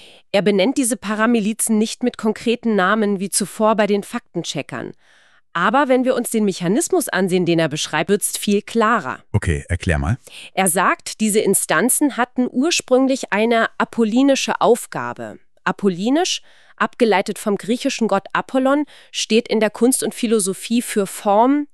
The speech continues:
Speaker 1: Klarheit, Maß und den Schutz der Ordnung.
Speaker 2: Okay, sie waren also die Beschützer?
Speaker 1: Genau. Die Aufgabe dieser gesellschaftlichen Paramilizen war es, die Freiheit vor dem Recht des Stärkeren zu schützen.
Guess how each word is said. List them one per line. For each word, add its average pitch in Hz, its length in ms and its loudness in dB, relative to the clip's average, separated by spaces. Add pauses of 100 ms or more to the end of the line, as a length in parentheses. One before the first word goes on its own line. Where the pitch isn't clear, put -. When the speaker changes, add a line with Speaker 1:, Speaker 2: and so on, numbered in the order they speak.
(120)
Speaker 1:
Klarheit, 226 720 0 (240)
Maß 190 400 2
und - 160 -4
den 190 120 0
Schutz - 320 -2
der 202 160 2
Ordnung. 151 400 -2 (160)
Speaker 2:
Okay, 110 280 2
sie 98 160 0
waren 98 160 2
also 95 200 0
die 85 120 -2
Beschützer? - 540 0 (220)
Speaker 1:
Genau. 180 400 0 (440)
Die - 140 -10
Aufgabe 254 540 2
dieser 226 240 0
gesellschaftlichen 214 800 -2
Paramilizen 208 960 -2
war 165 280 4
es, 262 280 0
die 202 100 -6
Freiheit 233 720 -2
vor 220 180 0
dem 196 160 0
Recht 190 280 -6
des 214 100 -2
Stärkeren 175 520 -2
zu - 140 -6
schützen. - 500 -6